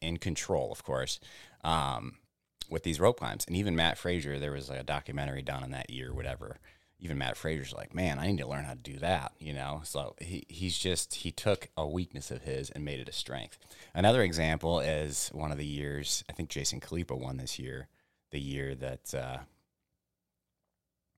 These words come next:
maybe he didn't. I can't remember. Uh, no, I think we actually still won that year, but, um,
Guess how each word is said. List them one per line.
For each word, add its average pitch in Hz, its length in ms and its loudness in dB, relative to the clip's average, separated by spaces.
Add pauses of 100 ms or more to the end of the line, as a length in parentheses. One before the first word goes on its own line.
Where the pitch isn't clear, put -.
(1600)
maybe 143 200 0
he 101 40 4
didn't. - 300 -8 (240)
I - 20 -10
can't - 200 -6
remember. - 260 -12 (1160)
Uh, 95 260 8 (140)
no, 143 260 4
I 139 140 6
think - 220 -2
we 110 80 6
actually 101 300 6
still 98 280 4
won 80 200 2
that 64 140 -2
year, 57 140 -4 (280)
but, 98 300 8 (240)
um, 82 380 4